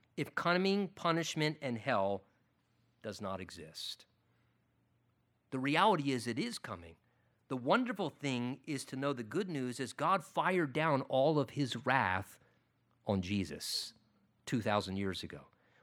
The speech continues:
when he suffered on the cross, absorbed the wrath of God, dying in my place and your place,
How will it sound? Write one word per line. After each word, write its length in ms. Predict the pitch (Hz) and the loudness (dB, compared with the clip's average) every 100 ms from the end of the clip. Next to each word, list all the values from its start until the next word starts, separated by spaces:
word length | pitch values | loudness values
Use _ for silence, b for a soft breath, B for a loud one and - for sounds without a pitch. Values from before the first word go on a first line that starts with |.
| - | -4
when 120 | 117 | -2
he 100 | 101 | 0
suffered 480 | - - 151 - 147 | 2 6 6 6 2
on 100 | 147 | 4
the 80 | 147 | 0
cross, 540 | - 120 101 98 - - | 2 4 4 0 -6 -8
absorbed 500 | 113 104 123 143 139 | -8 -2 0 0 0
the 80 | |
wrath 320 | 120 120 123 151 | 0 2 0 -2
of 120 | 120 | -4
God, 380 | 123 113 107 95 | -2 0 -2 0
dying 420 | 117 135 143 147 | 4 4 4 0
in 160 | 139 | -4
my 220 | 127 127 127 | -2 -2 -2
place 340 | - 127 120 | -4 -8 -6
and 120 | 120 | -6
your 180 | 117 113 | -6 -6
place, 560 | - 131 107 98 - | -6 -6 -4 -4 -6